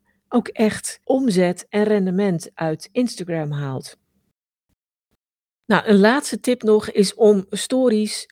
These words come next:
of je ideeën voor stories te hergebruiken. Een story kun je één op één natuurlijk zowel op Facebook als op Instagram plaatsen.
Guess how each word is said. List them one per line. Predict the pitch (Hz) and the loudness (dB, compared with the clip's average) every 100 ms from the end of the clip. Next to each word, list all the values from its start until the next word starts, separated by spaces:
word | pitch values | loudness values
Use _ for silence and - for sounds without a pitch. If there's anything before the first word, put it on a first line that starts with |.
| _ | _
of | 190 185 | -2 0
je | 185 165 | -2 -2
ideeën | 185 165 226 247 | 0 4 4 2
voor | - 190 | -2 -4
stories | - 190 180 175 175 - | -2 -2 -2 -2 -6 -8
te | - | -2
hergebruiken. | 170 160 175 175 156 156 131 147 143 156 _ _ _ _ | -2 0 -2 -2 -4 -4 -4 -6 -8 -14 _ _ _ _
Een | 208 | -2
story | 208 277 285 240 | 0 2 2 2
kun | 226 226 202 | 2 4 4
je | 185 180 - | 2 -2 0
één | 220 240 | 2 2
op | 214 202 | -2 -2
één | 190 190 | 0 2
natuurlijk | 190 185 185 170 170 | 0 -2 0 0 -4
zowel | - 170 170 | -4 -2 -2
op | - | -2
Facebook | - 185 - 170 | -4 -4 -4 -6
als | - 156 | -6 -6
op | 160 | -6
Instagram | - 151 151 151 139 | -6 -6 -6 -6 -6
plaatsen. | 135 131 127 - 135 139 | -6 -6 -6 -8 -8 -10